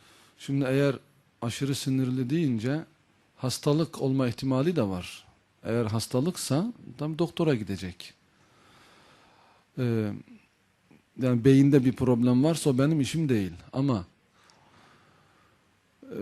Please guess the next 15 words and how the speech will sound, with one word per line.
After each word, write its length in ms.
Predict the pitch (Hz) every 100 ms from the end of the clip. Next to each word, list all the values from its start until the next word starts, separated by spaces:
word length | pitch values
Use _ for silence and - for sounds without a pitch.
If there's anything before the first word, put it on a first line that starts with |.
| 113 -
öyle 300 | 151 151 143
bir 40 |
sorun 320 | - 156 156
yoksa, 480 | 156 160 - 131 104
sadece 680 | - 139 147 131 120 131 120 - _ _ _ _ _ - - _
psikolojik 680 | - - - 143 143 190 -
bir 160 | 135 110
durumsa, 520 | 120 113 - 110 110 - - _ _ _ -
normal 360 | 135 143 143 127
insanların 600 | 123 - 120 120 123 117
öfkelenmesi 760 | 123 - 120 120 120 117 151
gibi 220 | 127 113
bir 80 | 113
öfke 360 | 98 101 - 131
ise, 260 | 101 147